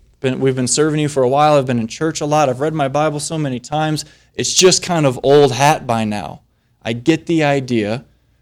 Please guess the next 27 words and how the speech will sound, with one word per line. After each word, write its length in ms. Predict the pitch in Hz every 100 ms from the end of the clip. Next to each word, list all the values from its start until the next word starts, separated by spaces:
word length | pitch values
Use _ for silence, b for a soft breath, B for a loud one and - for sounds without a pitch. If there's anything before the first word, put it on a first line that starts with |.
| _
I 120 | 135
know 200 | 135 147
you're 140 | 156 143
supposed 420 | 139 - 156 156
to 60 |
be 140 | 147 139
beautiful. 420 | 120 123 120 127
I 100 | 123
just 220 | 135 147
don't 140 | 160 143
really 180 | 135
see 560 | 117 - - - 214 190
it 80 | 127
anymore." 580 | 117 110 98 82 65 _ _ _ _ _ _ _ _ _ _ _ _ _ _ _ _ _ _ _ -
That 180 | 147
is 180 | 151 135
a 280 | 131 120 117 b b _
one-way 580 | - 127 151 147 135 131
street 460 | - - 151 131
that 120 | - 104
we 160 | 123
have 440 | 117 123 110 110 -
in 300 | 131 127 -
terms 320 | - 120 110
to 100 | -
God. 300 | - - _ _ _ _ _ _ _ _ _ _ _ _ _ _ _ _ _ _ _ _ _ _ _ _ _ _ _ _ _ _ _ _ _ _ _
Something, 520 | - 156 147 147 139